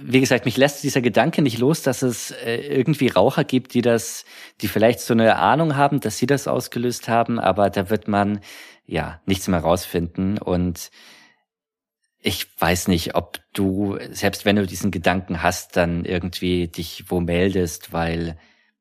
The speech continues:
wo und du wirst ja auch nie Gewissheit haben, ob's wirklich du das warst oder nicht. Und es gibt ja keine, äh, Videoaufzeichnung oder sonst was.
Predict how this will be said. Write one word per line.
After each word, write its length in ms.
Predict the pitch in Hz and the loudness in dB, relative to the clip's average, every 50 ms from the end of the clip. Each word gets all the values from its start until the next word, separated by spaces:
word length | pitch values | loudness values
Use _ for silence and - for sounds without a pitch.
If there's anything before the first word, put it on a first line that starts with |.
| _ _ _ _ _ _ _ _ - - _ | _ _ _ _ _ _ _ _ -20 -20 _
wo 480 | - 90 85 92 95 95 107 120 139 139 | -14 -6 -2 2 2 4 6 6 6 4
und 300 | 127 - 101 95 92 92 - - - 113 - - - - - - - - - - - - - | 4 2 -2 -4 -4 -6 -8 -8 -8 -8 -8 -10 -14 -18 -16 -16 -18 -18 -18 -18 -18 -10 -6
du 100 | - 110 | 0 2
wirst 160 | 127 131 - - | 2 4 4 4
ja 80 | 127 | 4
auch 60 | 110 110 | 4 4
nie 120 | 131 127 | 2 2
Gewissheit 400 | 120 123 104 131 - 135 113 - | 2 2 2 2 2 0 0 2
haben, 200 | 110 107 110 113 | 4 2 2 2
ob's 220 | - - - - - | 0 -4 -6 -4 -2
wirklich 420 | 117 117 - 135 120 - - _ | -2 0 0 0 -2 -2 -4 _
du 120 | - 131 131 | -2 0 4
das 240 | 139 131 110 - | 4 4 4 4
warst 340 | 113 110 110 117 113 - - | 4 4 4 4 2 -2 -4
oder 180 | 104 95 90 87 | -2 0 2 2
nicht. 440 | 95 107 123 127 - - - - - | 4 4 4 4 2 0 -10 -14 -12
Und 280 | - 95 95 95 95 92 | -6 -4 -2 -2 -2 -2
es 140 | - 95 - | -4 -6 -6
gibt 180 | - 113 95 - | -4 -4 -4 -4
ja 60 | 101 | -4
keine, 300 | 95 - 101 98 98 92 | -2 0 0 0 0 2
äh, 560 | 92 92 92 92 92 98 92 87 87 92 90 87 | 2 2 0 0 0 -2 -4 -4 -6 -6 -8 -6
Videoaufzeichnung 920 | 95 101 110 127 131 123 117 101 - - - - - 95 95 92 - 95 92 | -4 -2 0 4 6 6 6 6 4 0 -2 -4 -4 -4 -4 -4 -4 -6 -4
oder 180 | - 90 90 87 | -2 -2 -2 -2
sonst 380 | - - 92 95 - - - | 0 0 0 0 -2 -2 -2
was. 240 | - 98 95 - - | -2 -2 -2 -2 -6